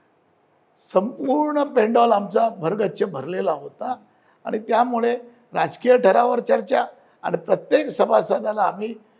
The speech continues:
त्या ठिकाणी बोलवून दिलं होतं. पंढरपूरमध्ये अजून एक झालं होतं, सहासष्ट साली मी अकरा वर्षाचा होतो, त्यावेळेला पंढरपूरला अधिवेशन झालं होतं.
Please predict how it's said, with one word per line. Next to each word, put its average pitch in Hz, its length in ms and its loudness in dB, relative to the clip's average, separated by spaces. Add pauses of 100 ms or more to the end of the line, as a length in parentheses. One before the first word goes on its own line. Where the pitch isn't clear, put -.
(180)
त्या 180 120 2
ठिकाणी 196 360 -4
बोलवून 208 420 -6
दिलं 160 240 -10
होतं. 247 360 -10 (500)
पंढरपूरमध्ये 254 760 6
अजून 233 340 6
एक 269 100 2
झालं 190 260 2
होतं, 185 200 -6
सहासष्ट 185 440 2
साली 247 300 2
मी 262 120 -6
अकरा 240 340 0
वर्षाचा 190 480 0
होतो, 185 440 -4 (400)
त्यावेळेला 254 420 12
पंढरपूरला 220 680 2
अधिवेशन 190 560 -2
झालं 113 240 -14
होतं. - 320 -20